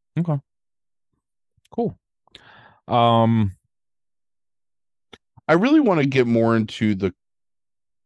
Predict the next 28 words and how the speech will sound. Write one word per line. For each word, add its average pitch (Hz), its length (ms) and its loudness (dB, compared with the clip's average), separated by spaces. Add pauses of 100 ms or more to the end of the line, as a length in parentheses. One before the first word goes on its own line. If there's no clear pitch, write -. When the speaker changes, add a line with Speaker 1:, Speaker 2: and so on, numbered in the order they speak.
(320)
Speaker 2:
the 117 280 -4
animated 113 540 -4
adaptations 90 960 -10
that 92 180 -4
D 95 180 -4
C 90 200 -8
has 87 120 -6
put 90 220 -8
out 85 200 -6
of 85 120 -12
these 87 160 -12
characters, 82 580 -8
because 85 240 -10
I 104 120 -2
think, 135 500 -8 (480)
Speaker 1:
Hmm. 87 180 -4 (500)
Speaker 2:
I 120 120 0
think 156 160 -4
there's 139 180 -2
something 101 460 -4
there 82 500 -8
that 92 160 -4
might 92 260 -6
be 92 120 -8
interesting 90 540 -8
and 87 140 -10
worth 87 220 -10
watching. 90 460 -10